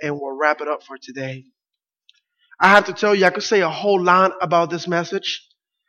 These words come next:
I, I'm just touching on a bit of highlights on purpose. Um, uh, part of it is my A D D as well, but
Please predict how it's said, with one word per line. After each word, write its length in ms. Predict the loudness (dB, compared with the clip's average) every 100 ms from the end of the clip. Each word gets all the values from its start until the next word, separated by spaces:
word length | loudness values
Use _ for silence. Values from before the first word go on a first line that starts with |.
| _
I, 180 | 0 2
I'm 120 | 2 -2
just 220 | -4 0
touching 380 | 0 2 0 0
on 100 | 0
a 40 |
bit 200 | 2 2
of 100 | 2
highlights 480 | 2 2 4 2 2 -6
on 180 | -6 -6
purpose. 680 | -4 -4 -2 -4 -4 -12 _ _ _ _ _
Um, 440 | 2 4 4 0 -8 -18 -2
uh, 220 | 0 0 -4
part 180 | 0 2
of 120 | 4
it 60 | 2
is 80 | 2
my 100 | 0
A 140 | 2 0
D 120 | 0
D 160 | -2
as 120 | -2 2
well, 260 | 2 2
but 200 | 2 0